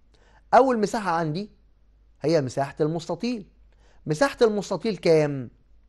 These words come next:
اتناشر في عشرة بمية وعشرين سنتيمتر مربع. طب بعد مركز ثقل المستطيل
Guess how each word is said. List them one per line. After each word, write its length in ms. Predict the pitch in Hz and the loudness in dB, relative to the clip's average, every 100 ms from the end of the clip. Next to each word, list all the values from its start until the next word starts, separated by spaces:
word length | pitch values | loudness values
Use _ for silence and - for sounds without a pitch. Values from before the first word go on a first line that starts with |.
| _ - _ _ _ _ _ _ _ _ _ _ | _ -20 _ _ _ _ _ _ _ _ _ _
اتناشر 760 | 147 143 143 151 180 190 233 233 _ _ | -4 -2 -2 0 0 2 0 -2 _ _
في 100 | - | -2
عشرة 420 | 139 151 143 107 - _ _ _ - | 2 2 0 -12 -14 _ _ _ -8
بمية 260 | 131 151 | -4 0
وعشرين 280 | 160 139 160 | 0 -2 -6
سنتيمتر 480 | 139 151 139 143 135 | -6 -6 -6 -8 -8
مربع. 340 | 110 104 - _ _ - _ _ _ _ _ _ - _ | -6 -8 -10 _ _ -20 _ _ _ _ _ _ -20 _
طب 200 | - 151 | 0 2
بعد 260 | 165 269 226 | 6 6 6
مركز 320 | 220 262 220 | 2 2 -2
ثقل 500 | - 240 240 151 107 - _ _ _ - | 0 0 4 2 2 -12 _ _ _ -4
المستطيل 960 | 156 170 180 175 180 170 233 262 233 | -2 0 -2 -2 -4 -2 -4 -4 -6